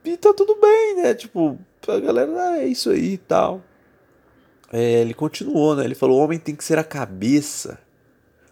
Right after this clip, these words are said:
Porque se não for a cabeça, o casamento de-, o casamento deles estará fadado ao fracasso." Mas não é isso que se ensina hoje. O que se ensina hoje é, "Minha filha, você nunca vai ficar sujeita a um homem."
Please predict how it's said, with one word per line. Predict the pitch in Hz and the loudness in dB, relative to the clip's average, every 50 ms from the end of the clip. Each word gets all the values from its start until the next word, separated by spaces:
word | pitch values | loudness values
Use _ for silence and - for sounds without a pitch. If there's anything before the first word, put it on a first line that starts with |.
| _ - | _ -8
Porque | - 110 113 | -8 -6 -6
se | 123 113 127 | -6 -6 -6
não | 143 147 | -6 -8
for | 143 - 143 147 | -6 -2 0 0
a | 143 139 | 0 0
cabeça, | - - 107 101 110 135 147 143 - | 0 -2 -2 -2 0 -2 -2 -2 -4
o | |
casamento | - 135 131 131 127 120 123 131 131 127 | -2 -2 0 0 -2 -4 -6 -8 -8 -8
de-, | 117 117 - - - 110 101 95 - _ _ | -8 -10 -12 -12 -12 -16 -18 -18 -20 _ _
o | - | -12
casamento | - 135 127 120 123 110 117 131 127 127 | -10 -6 -2 0 0 0 -2 -6 -8 -8
deles | 120 104 120 143 160 165 151 123 107 | -6 -2 2 2 2 2 2 -2 -6
estará | 110 110 - 123 120 127 127 | -8 -6 -2 -2 -2 -2 -4
fadado | - - - 143 131 117 127 135 135 | -4 -2 0 0 2 4 2 2 2
ao | 165 | 2
fracasso." | 170 - - 202 190 - - 110 113 120 - - - - - - _ _ _ _ _ _ _ _ _ _ _ _ _ _ _ | -2 -2 -4 -6 -6 -6 -8 -8 -8 -8 -10 -14 -18 -18 -20 -20 _ _ _ _ _ _ _ _ _ _ _ _ _ _ _
Mas | - 110 110 107 104 98 92 92 92 92 90 - - - - - | -6 -4 -2 -2 -2 -4 -6 -10 -12 -12 -12 -12 -12 -12 -14 -16
não | - 101 101 127 147 175 190 | -12 -4 -2 0 2 2 2
é | 170 | 0
isso | 139 143 175 202 - - - - | 0 -2 -4 -6 -8 -8 -10 -12
que | 143 - - | -16 -14 -14
se | 117 - - | -12 -12 -12
ensina | 104 104 - - 104 101 98 | -12 -12 -12 -10 -8 -8 -8
hoje. | - - - - - - - | -8 -8 -14 -14 -16 -20 -20
O | - _ _ | -20 _ _
que | - - | -14 -10
se | 175 151 | -8 -8
ensina | 131 - 135 131 127 | -8 -6 -4 -2 0
hoje | 131 143 151 147 143 | 0 0 2 4 4
é, | 120 107 - - - _ _ _ _ | 2 2 2 -6 -20 _ _ _ _
"Minha | - 120 117 | -10 -8 -8
filha, | 117 - - 139 156 160 147 127 | -8 -10 -8 -6 -4 0 0 0
você | 107 101 107 110 - - - - 139 143 151 - - | 0 -2 -10 -10 -12 -12 -8 -4 -4 -4 -4 -4 -8
nunca | - 113 127 147 165 190 190 185 165 | -12 -12 -10 -10 -10 -6 -4 -4 -2
vai | 156 156 | -2 -2
ficar | 151 151 - 131 _ _ - 135 135 135 | -4 -6 -12 -20 _ _ -4 -4 -4 -4
sujeita | 131 - 135 117 113 120 123 - | -4 -8 -10 -8 -8 -8 -6 -8
a | 131 | -10
um | 117 107 98 | -10 -8 -8
homem." | 95 104 101 95 - - | -8 -8 -8 -10 -16 -20